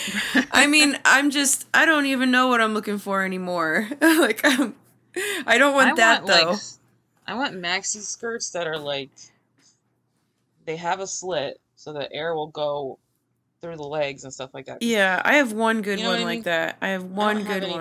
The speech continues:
Speaker 2: one.
Speaker 1: like that. Like, something that's, like, has coverage, but it's sheer. It's not like a, I used to have this long maxi skirt that was, like,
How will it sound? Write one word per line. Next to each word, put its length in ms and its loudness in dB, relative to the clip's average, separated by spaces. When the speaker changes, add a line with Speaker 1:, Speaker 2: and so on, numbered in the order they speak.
Speaker 2:
one. 60 -10
Speaker 1:
like 200 -10
that. 260 -14
Like, 160 -14
something 320 -10
that's, 220 -12
like, 160 -8
has 260 -6
coverage, 440 -6
but 120 -8
it's 160 -10
sheer. 480 -4
It's 200 -10
not 200 -8
like 220 -8
a, 280 -4
I 40 -8
used 140 -6
to 80 -8
have 100 -2
this 200 -10
long 260 -6
maxi 320 -8
skirt 260 -16
that 100 -10
was, 160 -18
like, 180 -8